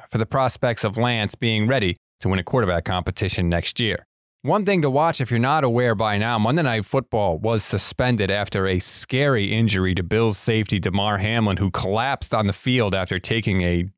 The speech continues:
devastating hit to the chest. He was administered C P R on the field,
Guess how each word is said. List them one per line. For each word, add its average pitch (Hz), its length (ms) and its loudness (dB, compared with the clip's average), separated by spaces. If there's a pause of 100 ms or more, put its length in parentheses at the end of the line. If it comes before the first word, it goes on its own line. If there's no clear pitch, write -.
(120)
devastating 117 600 0
hit 127 260 -4
to 113 100 -2
the 95 80 -2
chest. 127 460 -2 (340)
He 123 80 0
was 113 120 2
administered 143 580 0
C 160 220 2
P 143 200 0
R 131 240 2
on 127 280 2
the 120 60 0
field, 123 420 2